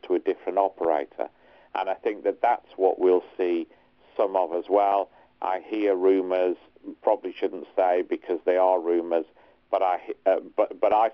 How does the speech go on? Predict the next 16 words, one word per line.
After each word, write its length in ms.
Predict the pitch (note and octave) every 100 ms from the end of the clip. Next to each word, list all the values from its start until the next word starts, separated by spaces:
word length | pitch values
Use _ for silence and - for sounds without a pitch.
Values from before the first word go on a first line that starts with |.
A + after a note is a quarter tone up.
| -
certainly 280 | A2 G2
know 180 | G2 F#2+ -
from 140 | F#2+
the 80 | F2+ - F#2+
case 140 | F#2 -
I 180 | G#2
was 220 | A2 F#2 E2+
involved 460 | E2 E2+ D#2+ D2+ -
with 220 | A#1 - _ _ - _ - -
that 300 | G2 F2+ - - -
different 500 | G#2+ G#2+ - G#2+ F2 -
strategies 800 | - A2+ F#2 - E2 F2 E2 E2 - _ _ _
are 260 | - F#2+ F#2+
relatively 760 | F2+ G2+ G2+ G2 - E2+ D#2+ E2+ F2+
easy 180 | E2 E2+
to 120 | -